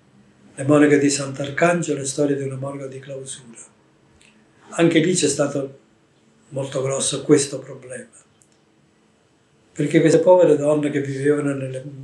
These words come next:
ne-, nei conventi, si-, vi, vi potete immaginare l'igiene degli anni cinquecento, seicento,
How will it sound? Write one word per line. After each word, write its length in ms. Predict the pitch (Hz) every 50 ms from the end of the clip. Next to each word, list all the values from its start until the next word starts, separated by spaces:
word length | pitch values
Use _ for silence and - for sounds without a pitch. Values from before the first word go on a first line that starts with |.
| 135 135
ne-, 160 | 131 131 - - - - 131
nei 160 | 139 139 139
conventi, 600 | 135 - 139 135 135 139 156 156 156 156 143 151 139
si-, 200 | - - - - _ _ _ _ _ _ _ _ _ _ _ _ _ _ _ _ _ _ _
vi, 360 | - 156 151 147 151 156 151 147
vi 260 | 160 160 147 151 151
potete 400 | - - 165 160 185 180 175 170
immaginare 680 | 151 151 156 147 139 131 151 147 170 170 170 160 151 147
l'igiene 600 | 139 143 139 135 123 139 156 160 160 151 147 135
degli 260 | 135 131 131 135 147
anni 260 | 147 151 147 139 135
cinquecento, 640 | - - 143 139 139 135 113 131 147 135 139 - 123
seicento, 580 | - 147 131 127 - 147 123 120 113 - -